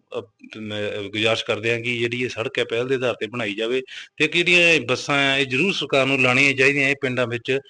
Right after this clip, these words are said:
ਸਿਰਫ ਇੱਕ ਹੀ ਪਾਸੇ ਲਾ ਦੇਣ, ਚੱਕ ਬੱਸ ਜ਼ਰੂਰ ਲਾਉਣੀ ਚਾਹੀਦੀ ਹੈ ਕਿਉਂਕਿ ਦੇਖੋ ਹਰ ਇੱਕ ਕੋਲ ਸਾਧਨ ਨਹੀਂ ਹੈ, ਅਮੀਰ ਬੰਦਾ ਸਾਧਨ ਤੇ ਚੱਲ ਜਾਊਗਾ, ਗਰੀਬ ਬੰਦਾ ਨਹੀਂ ਜਾ ਸਕਦਾ।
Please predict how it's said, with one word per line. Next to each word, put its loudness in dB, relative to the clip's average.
ਸਿਰਫ 2
ਇੱਕ -4
ਹੀ 6
ਪਾਸੇ 4
ਲਾ 4
ਦੇਣ, -2
ਚੱਕ 0
ਬੱਸ 0
ਜ਼ਰੂਰ 0
ਲਾਉਣੀ 2
ਚਾਹੀਦੀ 4
ਹੈ 2
ਕਿਉਂਕਿ 0
ਦੇਖੋ 0
ਹਰ -2
ਇੱਕ 2
ਕੋਲ -2
ਸਾਧਨ 2
ਨਹੀਂ 2
ਹੈ, -4
ਅਮੀਰ 2
ਬੰਦਾ 0
ਸਾਧਨ 0
ਤੇ -6
ਚੱਲ -2
ਜਾਊਗਾ, 0
ਗਰੀਬ 0
ਬੰਦਾ -2
ਨਹੀਂ -4
ਜਾ 0
ਸਕਦਾ। -8